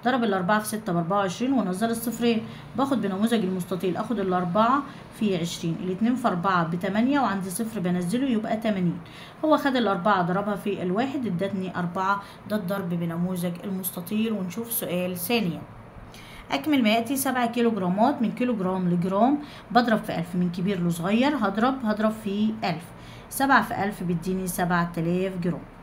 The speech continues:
سؤال رقم تسعة، عندي مسألة جمع، هجمع خمسة وأربعة يديني تسعة، أربعة وتلاتة يديني سبعة،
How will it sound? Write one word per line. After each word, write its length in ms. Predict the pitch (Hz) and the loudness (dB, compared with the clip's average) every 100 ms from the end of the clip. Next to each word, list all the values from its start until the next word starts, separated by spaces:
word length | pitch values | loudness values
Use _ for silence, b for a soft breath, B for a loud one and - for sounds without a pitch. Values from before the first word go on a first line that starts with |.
| B B B B B | B B B B B
سؤال 260 | - 277 302 | -4 2 4
رقم 260 | 294 185 180 | 4 2 2
تسعة، 480 | 226 226 254 277 | 0 2 4 4
عندي 280 | 180 208 214 | 4 4 4
مسألة 400 | 185 170 202 196 165 | 2 0 -2 -2 0
جمع، 260 | 208 254 285 B B B - | 4 4 4 B B B -6
هجمع 380 | 202 220 247 277 | 0 4 4 4
خمسة 400 | - 240 233 196 | 2 2 4 2
وأربعة 300 | 180 170 190 | 4 2 2
يديني 340 | 175 175 175 | 2 2 2
تسعة، 420 | 175 202 - 240 285 - - - - - - - | 2 -2 2 4 4 -2 -16 -20 -20 -20 -20 -6
أربعة 400 | 180 170 214 208 | -4 2 4 4
وتلاتة 400 | 180 175 185 190 | 4 0 -2 0
يديني 360 | 175 165 175 175 | 0 2 4 4
سبعة، 420 | 175 190 220 254 | 4 2 2 2